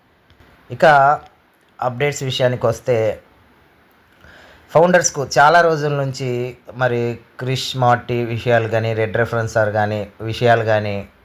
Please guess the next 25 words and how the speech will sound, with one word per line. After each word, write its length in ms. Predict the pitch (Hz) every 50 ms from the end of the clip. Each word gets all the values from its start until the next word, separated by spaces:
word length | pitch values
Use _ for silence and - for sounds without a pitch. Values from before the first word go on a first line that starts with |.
| _ -
మరి 100 | 113 107 -
చెప్తా 280 | 127 120 123 - 160 151
వచ్చాం. 540 | 143 135 127 131 - 139 135 127 123 120 - - _ _ _ _ _ _ _ _ _ -
మరి 100 | 127 127
ఫౌండర్స్, 540 | 123 - 139 139 147 147 147 143 135 - - 113 90 - _ _ _ _ _ _ _ _ _ _ _ -
"ఓకే 220 | 117 123 - 139 131
సార్, 220 | 131 135 127 127
వాళ్ళ 200 | 120 120 117 113
అప్‌డేట్స్ 420 | 113 104 101 113 123 123 120 -
వస్తూనే 380 | 120 110 107 - - 123 117 117
ఉన్నాయి 340 | 117 117 113 113 113 117 113 -
చాలా 180 | 110 107 110 110
రోజుల 300 | 110 113 110 107 104 107
నుంచి, 280 | 107 107 107 98 - 110
కానీ 540 | - - 113 123 131 127 117 117 123 - - - _ - - - - - _ _ _ _ _ - 113
నిజంగా 460 | 117 123 120 131 151 160 170 170 160
వాస్తవంగా 920 | 135 123 123 139 143 - - 156 151 147 143 143 143 139 120 110 - - _ _ -
ఎప్పుడు 320 | 95 117 113 - 151 151 143
జరిగిపోతాయి?" 840 | 131 131 123 123 127 120 107 120 117 107 120 120 117 110 98 92 - _ _ _ _ _ _ _ -
అని 300 | 117 123 117 117 117 117 - -
చాలామంది 400 | 117 117 123 131 131 131 127 120
అడుగుతూ 380 | 113 113 113 113 107 117 113
ఉన్నారు. 420 | 110 107 110 107 107 107 110 113 - - _ _ _ _ _ _ _ _ -
నిజంగా 340 | 113 113 110 117 120 123 123
ఫౌండర్స్, 520 | 117 - 117 113 117 127 131 127 - -